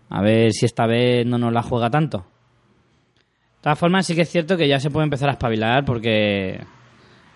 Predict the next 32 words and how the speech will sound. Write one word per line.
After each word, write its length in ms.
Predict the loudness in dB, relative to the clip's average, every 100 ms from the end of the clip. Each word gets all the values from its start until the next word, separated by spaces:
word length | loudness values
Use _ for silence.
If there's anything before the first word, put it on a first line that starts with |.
| -10
las 300 | -2 2 2
últimas 320 | 0 0 -2 0
cosas 260 | -2 -2
que 100 | 0
ha 60 | 0
hecho 180 | 0 0
no 80 | 0
le 60 |
han 60 | -2
salido 300 | 0 0 2
bien. 360 | 2 2 0
De 80 | 0
hecho, 120 | -2
está 140 | 0 0
a 40 |
punto 220 | 0 0 0
de 60 |
estrenar 340 | 0 -2 0 0
una 180 | 0 -2
serie, 440 | -2 0 0 -2 -8 _ _ _ _ _
que 120 | -6 -4
se 80 |
estrena 340 | -2 -2 0 2
ahora 140 | 2 0
en 40 |
mayo, 440 | 0 0 2 0 -4 _ _ _ _ _ _ _ _ _ -4
eh, 500 | 0 2 2 0 0
que 80 | -2
se 120 | -4
llama 200 | 0 0
Wayward 500 | 0 0 0 0 -2
Pines, 640 | -2 -2 0 -2 -4 -6